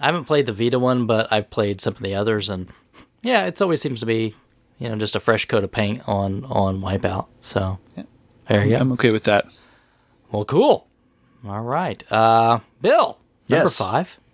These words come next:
Speaker 3: Number five.
Speaker 1: Number five.
Speaker 3: Number five for the Xbox three sixty
Speaker 1: Mm.
Speaker 3: and also available on Steam is the Behemoth's Battle Block Theater.
Speaker 1: Really?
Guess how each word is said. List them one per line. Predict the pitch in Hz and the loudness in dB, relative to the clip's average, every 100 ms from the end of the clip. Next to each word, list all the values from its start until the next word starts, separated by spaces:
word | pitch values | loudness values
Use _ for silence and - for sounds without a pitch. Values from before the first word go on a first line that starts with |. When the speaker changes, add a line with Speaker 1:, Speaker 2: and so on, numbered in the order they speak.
| - | -4
Speaker 3:
Number | 104 127 | 0 0
five. | 127 123 107 85 82 82 - _ - | 2 2 2 2 0 -4 -16 _ -2
Speaker 1:
Number | 101 135 151 156 | 0 2 4 2
five. | - 139 147 147 98 | 2 0 0 0 0
Speaker 3:
Number | - 110 | 0 -2
five | - 117 92 78 73 80 - - | 2 2 4 2 0 -4 -10 -16
for | - - 95 | -8 -2 0
the | 90 85 85 | 0 0 0
Xbox | - 90 - 104 - | -2 -4 -2 -2 -2
three | - 127 | -2 -2
sixty | - 101 - 98 92 90 90 - | 0 0 0 0 2 0 -4 0
Speaker 1:
Mm. | 101 | 4
Speaker 3:
and | 120 160 | 6 6
also | 90 104 98 | 4 4 2
available | 95 92 92 | 2 2 2
on | 92 107 | 0 0
Steam | - 90 82 85 - _ _ _ _ _ _ _ _ _ _ _ _ | 2 2 0 -2 -8 _ _ _ _ _ _ _ _ _ _ _ _
is | - 90 85 82 - - | 0 2 4 2 -2 -2
the | 95 | 0
Behemoth's | 85 98 - 117 92 85 - - - | 2 0 0 2 2 2 -2 -4 -6
Battle | 85 95 92 | -2 2 2
Block | 87 90 - | 2 0 0
Theater. | 95 80 73 55 _ _ _ _ _ _ _ - - | -2 -2 -2 -8 _ _ _ _ _ _ _ -12 -8
Speaker 1:
Really? | - 453 539 480 180 160 117 101 | -4 0 0 0 0 -2 -4 -8